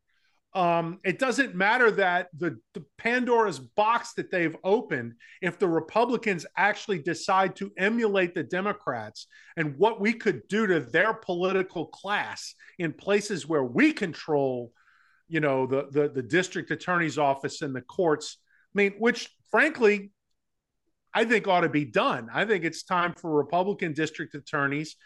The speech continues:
in places where, you know, where you can get a Republican judge should absolutely lay waste to the Democrats' political class, for everybody from city council members all the way up to cabinet officials.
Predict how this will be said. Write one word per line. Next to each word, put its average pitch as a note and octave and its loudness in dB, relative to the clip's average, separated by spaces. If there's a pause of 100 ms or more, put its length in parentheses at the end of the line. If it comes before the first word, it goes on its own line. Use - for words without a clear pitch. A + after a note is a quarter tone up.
(220)
in D#3+ -4
places D#3+ -2
where, E3+ 0
you D3+ -4
know, C#3 0
where C#3+ -4
you D#3 -4
can D#3+ -4
get D#3+ 2
a D3 2
Republican D3 0
judge D3 0 (420)
should A#3+ 2
absolutely A3+ 0
lay F3+ 4
waste A#3+ 2
to G#3 -6
the E3 -2
Democrats' D3 -2
political C#3+ 0
class, B2 -4
for - -16
everybody A#3 2
from C#3 -4 (220)
city C#4+ 2
council A#3+ -2
members F#3+ 0
all G#3 4
the G#3+ 6
way F#3 2
up F3 -2
to - -14
cabinet G3 -2
officials. - -8